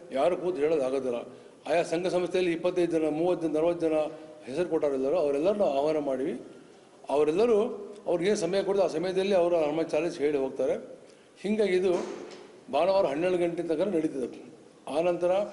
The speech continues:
ಒಂದು ವಿಶೇಷವಾದ ಗುರುವಂದನ ಕಾರ್ಯಕ್ರಮ ಮಾಡ್ತೀವಿ. ನಮ್ಮ ಸದ್ಗುರುಗಳು ದತ್ತಾವಧೂತಗಳು ಏನು ಹೇಳಿದ್ವಿ, ಅವರಿಗೊಂದು ವಿಶೇಷ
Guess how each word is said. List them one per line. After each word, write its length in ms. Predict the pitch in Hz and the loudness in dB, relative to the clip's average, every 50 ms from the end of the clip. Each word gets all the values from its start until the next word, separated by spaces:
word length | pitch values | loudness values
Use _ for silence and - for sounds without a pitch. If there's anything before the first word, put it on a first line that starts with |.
| - - - - - - - - - - - | -12 -16 -18 -20 -20 -20 -20 -20 -14 -6 -4
ಒಂದು 160 | 175 185 170 | -2 0 0
ವಿಶೇಷವಾದ 720 | 165 143 165 202 240 214 190 190 180 190 190 175 147 143 139 | 0 2 2 2 2 2 2 2 2 2 2 0 -2 -2 -2
ಗುರುವಂದನ 400 | 143 156 175 196 196 185 196 190 | 0 2 2 2 2 2 2 0
ಕಾರ್ಯಕ್ರಮ 420 | 175 156 160 156 - 160 156 151 | 2 2 2 0 0 -2 -2 -2
ಮಾಡ್ತೀವಿ. 220 | 143 139 135 - 139 | -2 -2 -4 -2 -4
ನಮ್ಮ 120 | 139 139 | -6 -4
ಸದ್ಗುರುಗಳು 800 | - 147 147 151 165 185 185 175 175 165 - - - - - - - | -4 -6 -6 -2 2 2 4 4 4 2 0 -2 -6 -12 -12 -8 -6
ದತ್ತಾವಧೂತಗಳು 600 | 139 - 190 180 175 175 175 165 160 165 165 160 | -4 0 2 2 2 2 0 0 0 0 2 2
ಏನು 100 | 156 143 | 2 0
ಹೇಳಿದ್ವಿ, 680 | 131 147 170 175 165 147 175 208 - - - - - - - - - - - - - | 0 0 0 0 0 0 0 -2 -4 -8 -12 -14 -16 -18 -20 -20 -20 -20 -18 -10 -4
ಅವರಿಗೊಂದು 520 | 135 147 185 202 196 196 185 180 180 175 165 | 0 0 2 2 2 0 0 2 2 0 0
ವಿಶೇಷ 340 | 175 160 175 180 196 175 | 0 0 0 0 0 2